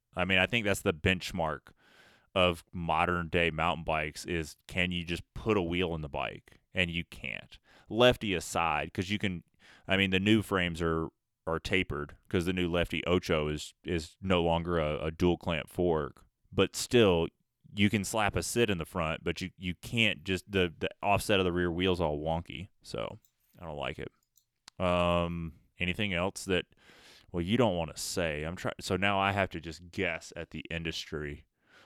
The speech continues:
All of Orbea's stuff is pretty new. Um,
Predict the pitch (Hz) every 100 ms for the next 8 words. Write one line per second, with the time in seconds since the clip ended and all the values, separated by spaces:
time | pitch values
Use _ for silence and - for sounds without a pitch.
0 | - 127 139 117 95 95 95 90 - 87
1 | 87 87 - 85 78 80 80 82 85 _
2 | _ _ 92 90 87 87 85 85